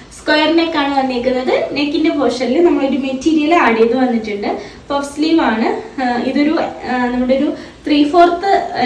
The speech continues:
ലെങ്തിൽ വരുന്നൊരു സ്ലീവ് ആണ് കേട്ടോ. ഈ ഒരു പോർഷനിൽ പഫ് ആഡ് ചെയ്തിട്ടുണ്ട്. എൻഡിലായിട്ട് ഇലാസ്റ്റിക് ആണ് കൊടുത്തേക്കുന്നത്.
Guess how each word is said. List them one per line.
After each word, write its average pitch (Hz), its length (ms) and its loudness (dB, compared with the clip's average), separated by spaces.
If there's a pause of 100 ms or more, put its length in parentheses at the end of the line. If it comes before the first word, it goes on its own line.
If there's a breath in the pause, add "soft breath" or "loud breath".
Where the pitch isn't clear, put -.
(100)
ലെങ്തിൽ 262 480 4
വരുന്നൊരു 240 440 2
സ്ലീവ് 240 400 0
ആണ് 208 240 0
കേട്ടോ. 233 280 0 (680 loud breath)
ഈ 339 140 4
ഒരു 359 80 2
പോർഷനിൽ 262 500 2 (120)
പഫ് 269 320 -2
ആഡ് 233 120 2
ചെയ്തിട്ടുണ്ട്. 226 460 0
എൻഡിലായിട്ട് 277 600 2
ഇലാസ്റ്റിക് 269 500 0
ആണ് 262 180 0
കൊടുത്തേക്കുന്നത്. 220 800 -2